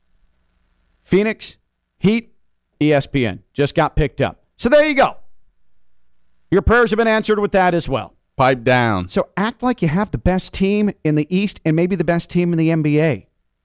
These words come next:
Speaker 1: It's time to start being cocky, Heat fan, again, because this team is worthy of having you be cocky, Heat fan, again.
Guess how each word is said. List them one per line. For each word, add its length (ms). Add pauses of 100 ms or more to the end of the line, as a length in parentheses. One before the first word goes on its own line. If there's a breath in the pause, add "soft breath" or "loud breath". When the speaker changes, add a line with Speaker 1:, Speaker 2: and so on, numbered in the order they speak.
(240)
Speaker 1:
It's 160
time 260
to 60
start 260
being 220
cocky, 380
Heat 240
fan, 220
again, 340 (380)
because 340
this 180
team 300
is 140
worthy 580 (280)
of 120
having 380
you 260 (300)
be 120
cocky, 380
Heat 240
fan, 240
again. 300